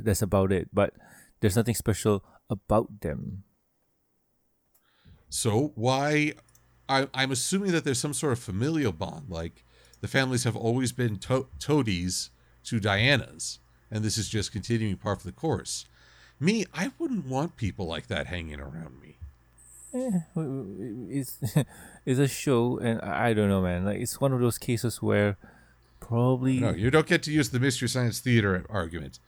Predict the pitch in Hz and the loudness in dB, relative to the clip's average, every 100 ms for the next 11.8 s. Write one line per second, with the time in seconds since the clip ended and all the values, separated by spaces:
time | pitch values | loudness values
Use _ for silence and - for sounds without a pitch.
0 | _ _ _ 117 127 123 135 123 127 127 | _ _ _ -4 -4 0 -2 0 -2 0
1 | 127 131 120 - 131 123 123 117 131 - | 0 0 0 0 2 0 -2 -4 -4 -6
2 | - 139 143 - - 120 120 - 120 120 | -6 -4 -2 -4 -2 -2 -2 -2 0 2
3 | 123 123 113 - - 95 104 - 101 78 | 2 2 0 0 -6 0 0 0 -2 -2
4 | 85 82 85 85 85 - 107 - - 92 | -4 -4 -6 -6 -6 -2 -2 -2 -4 -2
5 | 90 90 92 117 123 127 - - 110 - | 0 -2 -2 0 0 -2 -6 -2 -2 0
6 | 160 156 156 123 120 117 120 139 175 - | -2 4 4 4 0 -2 0 4 4 2
7 | _ _ _ _ _ 101 110 101 90 151 | _ _ _ _ _ -4 0 0 2 2
8 | 143 101 92 185 160 139 147 - 156 147 | 2 0 2 4 4 0 -2 0 2 0
9 | 127 _ - 92 95 92 90 120 113 - | -4 _ -8 -4 -2 -2 0 0 0 -2
10 | 101 113 113 101 90 - 139 143 131 120 | -4 -2 -4 -4 -6 0 0 0 -2 -2
11 | 95 139 170 113 101 80 98 | 2 2 4 2 0 -2 -4